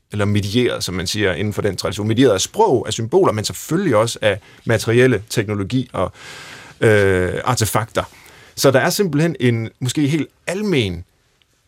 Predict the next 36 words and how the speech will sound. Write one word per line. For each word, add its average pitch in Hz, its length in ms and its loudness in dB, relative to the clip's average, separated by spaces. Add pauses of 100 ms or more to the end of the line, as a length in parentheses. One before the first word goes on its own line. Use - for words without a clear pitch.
(100)
forståelse 127 840 0
af 117 80 -2
mennesket, 120 600 0
vi 117 60 -2
kan 113 120 -2
trække 113 360 -2
ud 165 220 2
af 110 120 -2
noget 120 360 2
så 123 280 2 (300)
konkret - 600 -2 (180)
som, 104 460 2
øh, 98 380 0
selvmåling 139 800 2
og - 160 -4
apps, - 300 -4 (440)
at 123 160 2
vi 135 80 4
på 151 100 -2
en - 40 0
eller 156 100 2
anden 156 120 2
måde 151 200 2
har 139 480 -2
en, 113 320 0 (120)
en, 123 220 -4
en, 120 200 -2
en 120 160 -2
erkendelse, 123 680 -2 (680)
som 139 320 2
ikke 170 140 -2
bare 151 240 0
foregår 143 420 0
inde 143 140 -2
i 151 40 -2
hovedet 156 460 -4